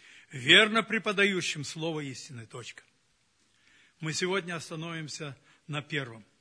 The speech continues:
"Старайся представить себя Богу достойным". Почему так акцентировал апостол Павел, будучи движимый Духом Святым?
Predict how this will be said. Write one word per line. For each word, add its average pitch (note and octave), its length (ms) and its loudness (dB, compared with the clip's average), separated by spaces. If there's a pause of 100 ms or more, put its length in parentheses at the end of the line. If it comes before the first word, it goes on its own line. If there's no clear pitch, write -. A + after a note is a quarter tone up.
(720)
"Старайся F#3 640 4
представить F3+ 680 0
себя D#3 460 -2
Богу C#3+ 600 -6
достойным". C#3 760 -4 (760)
Почему B3+ 500 2 (280)
так F#3+ 360 0 (540)
акцентировал G3+ 1000 0 (640)
апостол D#3+ 520 -2
Павел, F3 460 0
будучи D3+ 460 -6
движимый C#3+ 480 -6
Духом C#3 400 -8
Святым? C#3 580 -6